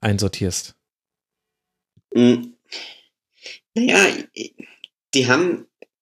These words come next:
Speaker 2: wenn ich mir diese, diese ich hab, ich hab zu wenig von ihnen gesehen, um das jetzt, ähm, vollkommen
Speaker 1: Das haben wir
Speaker 2: spielerisch
Speaker 1: alle. Das
Speaker 2: erklären
Speaker 1: ist
Speaker 2: zu können.
Speaker 1: kein Problem, Felix.
Speaker 2: Aber ich, äh,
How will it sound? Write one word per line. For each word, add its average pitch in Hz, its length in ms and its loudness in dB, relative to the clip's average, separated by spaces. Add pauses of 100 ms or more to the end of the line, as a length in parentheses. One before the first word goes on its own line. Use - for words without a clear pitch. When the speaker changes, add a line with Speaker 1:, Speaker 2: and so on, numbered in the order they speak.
(280)
Speaker 2:
wenn 123 140 4
ich - 120 -4
mir 147 140 4
diese, 117 380 4
diese 101 520 0 (320)
ich - 100 -2
hab, - 260 -4
ich - 140 -4
hab 117 200 -2
zu 104 140 0
wenig 110 260 4
von 92 140 0
ihnen 101 160 0
gesehen, 113 400 2
um 104 180 0
das 101 160 0
jetzt, - 300 -2
ähm, 95 240 -2 (360)
vollkommen 113 680 2
Speaker 1:
Das 113 180 0
haben - 60 4
wir 127 80 6
Speaker 2:
spielerisch 117 220 4
Speaker 1:
alle. 110 260 4
Das 101 120 -2
Speaker 2:
erklären 110 160 2
Speaker 1:
ist 117 80 0
Speaker 2:
zu - 100 -4
können. 98 160 -2
Speaker 1:
kein 127 160 2
Problem, 110 320 2
Felix. 90 440 -4
Speaker 2:
Aber 107 520 2 (260)
ich, - 260 -4
äh, 104 340 2